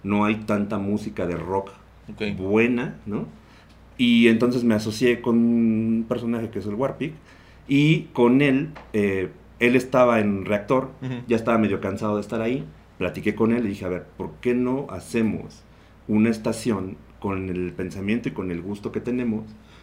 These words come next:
Speaker 1: donde invitemos a la gente que sabemos que tiene también conocimiento musical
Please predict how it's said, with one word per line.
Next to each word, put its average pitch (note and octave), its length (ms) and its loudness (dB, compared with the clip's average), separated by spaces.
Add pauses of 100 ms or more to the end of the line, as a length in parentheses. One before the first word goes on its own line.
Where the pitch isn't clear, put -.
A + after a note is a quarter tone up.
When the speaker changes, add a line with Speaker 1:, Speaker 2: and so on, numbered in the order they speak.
(100)
Speaker 1:
donde F#2 220 -2
invitemos C3 560 0
a A2+ 80 -2
la F#2+ 160 -4
gente A2 280 -4
que G#2+ 100 -12
sabemos G2 360 -6
que G2 100 -14
tiene G2+ 360 -6
también F#2 240 -8
conocimiento F2+ 500 -8
musical A#2 480 -6